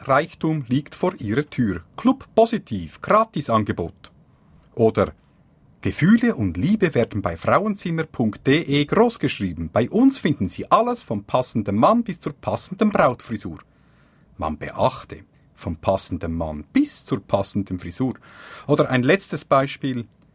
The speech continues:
Neu, Erfolg Methode einundzwanzig. Programmieren Sie sich in einundzwanzig Tagen auf Erfolg. Unverbindlich testen.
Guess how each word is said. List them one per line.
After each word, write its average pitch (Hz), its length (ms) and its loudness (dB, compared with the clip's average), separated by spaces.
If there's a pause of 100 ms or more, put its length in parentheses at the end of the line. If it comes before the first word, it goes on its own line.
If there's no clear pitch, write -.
(280)
Neu, 220 400 6 (160)
Erfolg 226 500 2
Methode 202 560 2
einundzwanzig. 180 760 0 (140)
Programmieren 214 640 4
Sie 226 120 0
sich - 260 -2
in 127 240 0
einundzwanzig 226 720 0
Tagen 170 320 0
auf 180 160 -2
Erfolg. - 420 0
Unverbindlich 165 760 0
testen. - 420 -8